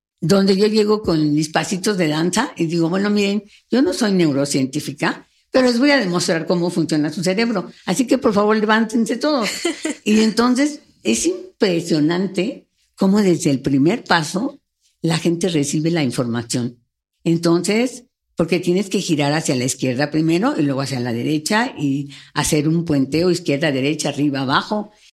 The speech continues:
Speaker 1: Y todo esto es, este, es muy importante porque tu postura corporal empieza a cambiar. En lugar de estar encorvado así para abajo, tienes que estar presente, tienes que estar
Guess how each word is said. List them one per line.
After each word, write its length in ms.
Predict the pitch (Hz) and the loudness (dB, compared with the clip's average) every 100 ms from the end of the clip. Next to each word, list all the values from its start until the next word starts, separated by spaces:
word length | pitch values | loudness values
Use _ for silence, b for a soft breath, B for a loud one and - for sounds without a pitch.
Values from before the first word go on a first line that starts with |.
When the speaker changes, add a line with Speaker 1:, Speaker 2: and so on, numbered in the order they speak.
| _ _ _ _ | _ _ _ _
Speaker 1:
Y 100 | 196 | -2
todo 280 | - 247 214 | 2 4 4
esto 480 | 214 - 208 240 - | 2 0 2 2 0
es, 340 | 170 185 202 | 0 0 0
este, 600 | 226 208 - 160 135 - 180 | -4 -4 0 2 0 0 0
es 120 | 208 | 4
muy 880 | 220 220 226 208 185 147 135 135 _ _ - | 4 4 4 4 4 4 2 -4 _ _ -4
importante 640 | 175 185 185 190 190 202 | -2 0 0 -2 -2 -6
porque 300 | - 165 165 | -6 -4 -4
tu 200 | 165 151 | -4 -6
postura 500 | 175 - - 190 208 | -6 -6 -2 -2 -2
corporal 680 | 190 135 - 127 139 - - _ _ _ _ | -4 -4 -4 -2 -2 -4 -12 _ _ _ _
empieza 400 | - 143 147 147 | -6 -2 0 0
a 80 | 143 | -2
cambiar. 500 | 139 139 143 160 139 _ _ _ _ _ _ | -2 -2 -2 -6 -8 _ _ _ _ _ _
En 160 | - 160 | -4 -2
lugar 220 | 160 165 | 0 0
de 60 | 190 | -4
estar 220 | 190 170 | -2 2
encorvado 520 | 170 170 147 143 147 | 2 2 0 0 0
así 200 | 156 160 | -2 -6
para 220 | 143 156 | -4 -2
abajo, 420 | 151 139 139 165 - B - | 0 -2 -2 -6 -6 B -6
tienes 340 | 165 190 190 | -2 -2 -4
que 80 | - | -6
estar 300 | - 160 160 | -4 -6 -4
presente, 480 | 160 147 170 185 170 | -4 -2 -2 -2 -4
tienes 340 | 160 175 185 | -2 -2 -4
que 80 | 165 | -8
estar 280 | - 165 | -6 -4